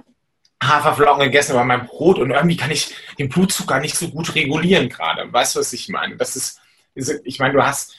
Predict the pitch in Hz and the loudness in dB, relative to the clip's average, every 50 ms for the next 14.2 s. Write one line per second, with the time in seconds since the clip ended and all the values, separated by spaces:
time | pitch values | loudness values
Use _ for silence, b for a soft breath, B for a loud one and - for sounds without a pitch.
0 | B B - 139 131 139 143 143 135 127 - - - 143 147 165 170 165 151 139 | B B -6 -4 -2 2 4 4 4 4 4 0 0 0 2 2 2 0 0 -2
1 | 131 - 143 139 135 131 - - - - 147 147 - - 151 127 131 135 131 127 | -2 0 2 2 2 0 -4 -12 -4 -2 -2 0 0 -4 -4 -2 0 2 2 2
2 | 127 131 - - _ _ _ _ _ _ _ - 123 120 117 117 139 131 123 135 | 2 0 -2 -10 _ _ _ _ _ _ _ -2 0 0 2 2 2 2 2 0
3 | - - 135 - - - - 135 143 147 143 139 127 110 104 95 90 95 95 - | 0 0 0 0 2 4 4 2 2 2 -2 -4 -4 -2 0 0 0 0 0 -2
4 | - 92 85 - _ _ _ _ - 123 - - 143 - - 180 170 139 131 120 | -6 -8 -8 -8 _ _ _ _ -12 -4 0 0 0 0 0 -2 -2 -2 -2 -2
5 | - - 113 113 123 123 127 123 - - 127 123 - - _ _ - 170 170 170 | -4 -4 -4 -2 -2 -2 -2 -2 0 -2 -2 -2 -4 -10 _ _ -8 -6 -6 -4
6 | - - - - 117 107 104 - - 120 127 139 - 156 170 190 196 b b b | -4 -4 0 2 2 2 2 2 2 2 2 2 2 0 -4 -6 -8 b b b
7 | b b b b b b - 135 151 160 - - - - - - _ _ _ - | b b b b b b -2 0 0 0 -2 -4 -8 -10 -14 -18 _ _ _ -4
8 | 139 123 127 123 - 101 131 156 - - 165 139 127 135 131 131 147 147 139 131 | 0 2 2 2 4 4 2 2 2 -2 -6 -6 -4 -2 -2 0 2 2 2 2
9 | - - - 127 131 - - 127 117 107 107 127 131 143 156 196 202 185 - - | 0 0 -2 -2 -2 -2 -2 -2 0 2 2 2 4 4 4 4 2 -4 -2 0
10 | 151 151 - - 156 - - - 120 101 107 - - 127 123 131 135 131 139 131 | 0 0 0 0 -2 -2 -2 -4 -4 -4 -6 0 2 4 4 4 4 4 2 0
11 | 123 - 139 143 147 151 147 - - 175 160 151 160 156 156 160 170 170 202 202 | 0 -2 -6 -6 -6 -6 -8 -8 -4 -4 -2 -2 -2 -2 -2 0 2 4 6 6
12 | 170 131 117 107 - - 92 120 - - 123 110 120 117 - 135 143 - - 156 | 6 4 2 0 -2 -2 0 -2 -2 -2 -2 -2 -2 -4 -6 -8 -8 -10 -2 0
13 | 165 196 - - - 113 107 98 - - - - - - - - - 95 85 - | 0 0 2 0 -2 -2 -2 -4 -6 -6 -6 -8 -8 -8 -10 -14 -14 -14 -16 -16
14 | - 95 - | -18 -20 -20